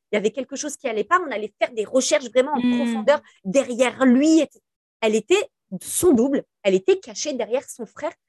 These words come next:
Speaker 1: mais vraiment la poche était, euh, on pouvait pas la distinguer. Elles étaient pas à côté l'une de l'autre, ou l'une devant l'autre.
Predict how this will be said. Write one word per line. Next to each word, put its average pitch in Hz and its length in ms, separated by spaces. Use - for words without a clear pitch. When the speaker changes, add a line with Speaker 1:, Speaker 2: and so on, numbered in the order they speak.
Speaker 1:
mais 208 100
vraiment 196 280
la 233 140
poche - 340
était, 277 340
euh, 180 340
on - 80
pouvait 240 220
pas 277 160
la 220 120
distinguer. 175 460
Elles 202 160
étaient 240 180
pas - 240
à 220 80
côté 262 360
l'une 220 360
de 190 80
l'autre, 156 260
ou 277 240
l'une 240 220
devant 196 300
l'autre. 233 280